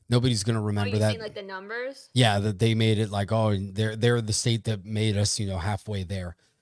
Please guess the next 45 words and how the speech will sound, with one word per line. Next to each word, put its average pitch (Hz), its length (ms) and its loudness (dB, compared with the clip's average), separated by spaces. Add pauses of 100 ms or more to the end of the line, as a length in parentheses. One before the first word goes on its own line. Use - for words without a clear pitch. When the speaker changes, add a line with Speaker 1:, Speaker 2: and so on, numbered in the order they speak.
(520)
Speaker 1:
Basically, 117 360 2
I 131 100 6
think 151 220 4
that's 139 160 4
cool 143 240 2
for 120 180 4
us. 131 220 6
It's 110 120 0
a, 107 220 0
it's 117 160 -2
a 120 40 -2
cool 131 180 -2
bit 117 160 2
of 104 100 -4
trivia, 117 420 0
but 104 160 -2
I 107 80 0
don't 98 180 -2
think 98 180 -4
it 92 100 -6
really 95 200 -4
matters, 92 520 -4
especially 101 440 -2
not 90 160 -6
in 87 60 -10
this 87 180 -4
case, 92 280 -6
whether, 90 380 -4
uh, 85 160 -4
Georgia 90 400 -6
or 85 200 -6
Florida 87 440 -8
gets 87 260 -8
it - 140 -12
first. - 380 -8 (800)
Uh, 95 40 -2
maybe, 101 400 2
uh, 92 200 -2
maybe 110 260 0
Georgia 104 320 -4
will 101 120 -4
say 104 180 -4
something 98 320 -6
about 101 300 -4
it, 104 160 -6